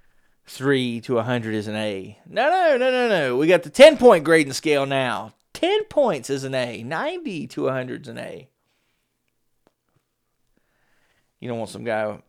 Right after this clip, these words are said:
who's, um, getting sixty-seven on his test to be, um,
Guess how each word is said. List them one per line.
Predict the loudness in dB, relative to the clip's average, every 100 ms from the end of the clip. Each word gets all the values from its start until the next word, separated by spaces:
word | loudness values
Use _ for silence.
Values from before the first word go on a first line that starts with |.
| -16
who's, | -12 -12 -8
um, | -6 -6 -8 -14 -20 _ _ _ _ _ _ _ _ _ _ _ _ _ _ _ _ _ -20 _ _ _ _ _ _ _ _
getting | -8 -8
sixty-seven | -8 -12 -12 -12 -2 0 0 -4
on | -8
his | -8 -10
test | -4 -2 -2 -6 -18
to |
be, | -14 -14 -14 -20 _ _ _ _ _ _ _ _ _ _ _ _ _ _ _ -20
um, | -20 -20 -20 -20 -20